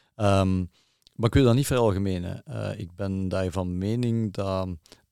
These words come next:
eh, privéorganisaties, hè, for-profit organisaties, die hebben voor mij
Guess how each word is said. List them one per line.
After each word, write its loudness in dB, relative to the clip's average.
eh, -8
privéorganisaties, -4
hè, -8
for-profit -8
organisaties, -2
die -8
hebben 0
voor -2
mij -4